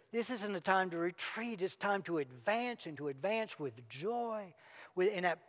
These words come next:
balance of speaking the truth, but speaking it in what? Love. Love.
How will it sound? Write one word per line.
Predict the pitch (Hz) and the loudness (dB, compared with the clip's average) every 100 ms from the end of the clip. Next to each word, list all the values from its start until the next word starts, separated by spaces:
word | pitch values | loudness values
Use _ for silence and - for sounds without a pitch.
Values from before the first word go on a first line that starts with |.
| - 160 | -18 4
balance | 202 233 233 156 | 6 8 6 2
of | 131 | -6
speaking | - - 262 262 240 | -4 0 0 0 -4
the | |
truth, | - 240 - | -2 -4 -2
but | 190 | -6
speaking | - 254 247 233 | -4 -4 -2 2
it | 214 | 2
in | 208 | 2
what? | 214 247 202 - _ _ _ | 2 2 0 -8 _ _ _
Love. | 247 254 269 269 285 277 214 - _ _ _ _ _ _ _ - | -6 2 6 6 6 2 -4 -18 _ _ _ _ _ _ _ -10
Love. | 240 262 269 269 220 | 2 6 8 6 2